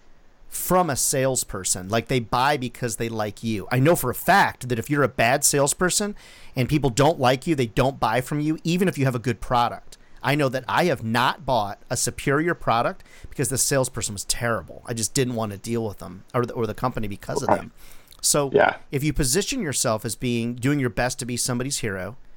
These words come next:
Speaker 1: and it is, somebody, um, had chatted across to me when I was talking about this on a webinar,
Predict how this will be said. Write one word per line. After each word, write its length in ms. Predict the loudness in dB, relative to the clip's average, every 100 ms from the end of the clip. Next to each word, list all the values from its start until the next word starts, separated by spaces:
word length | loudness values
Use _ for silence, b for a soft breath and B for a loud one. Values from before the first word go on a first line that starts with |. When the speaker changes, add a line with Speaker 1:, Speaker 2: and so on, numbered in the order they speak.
| b b b b b -2
Speaker 1:
and 160 | 0
it 80 | 0
is, 160 | 0 0
somebody, 460 | 0 -2 -2 -6
um, 340 | -6 -6 -6 -8
had 160 | -6 -4
chatted 320 | -2 -2 -2
across 340 | -2 0 0 -2
to 40 |
me 100 | -6
when 140 | -4 -4
I 40 |
was 100 | -2
talking 260 | -2 -2 -2
about 120 | -6
this 140 | -4
on 140 | -4 -6
a 40 |
webinar, 500 | -6 -6 -6 -8 -10